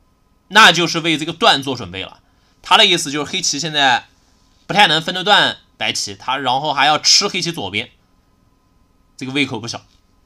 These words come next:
然后黑棋搬，白棋跳刺，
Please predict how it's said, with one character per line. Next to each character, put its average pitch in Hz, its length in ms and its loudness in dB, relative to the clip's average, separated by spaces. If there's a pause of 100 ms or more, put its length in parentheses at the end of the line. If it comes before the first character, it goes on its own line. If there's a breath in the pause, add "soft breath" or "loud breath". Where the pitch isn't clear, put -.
(1500)
然 117 260 -2
后 135 600 4
黑 151 140 -4
棋 156 100 -4
搬， 165 400 6
白 143 160 0
棋 147 200 -4
跳 170 180 2
刺， - 280 -2